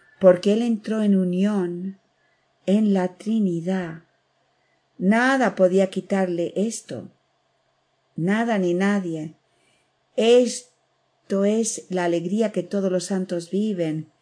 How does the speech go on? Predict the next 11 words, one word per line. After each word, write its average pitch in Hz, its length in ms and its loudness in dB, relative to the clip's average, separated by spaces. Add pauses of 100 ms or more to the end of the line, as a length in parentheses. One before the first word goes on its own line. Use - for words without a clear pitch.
(340)
Esta 226 500 2
es 202 140 -2
la 190 140 0
alegría 175 880 -2 (520)
que 202 140 4
el 196 80 4
Espíritu 202 640 -2
Santo 196 640 -4 (680)
nos 175 260 -2
quiere 180 320 -2
dar. 180 380 -4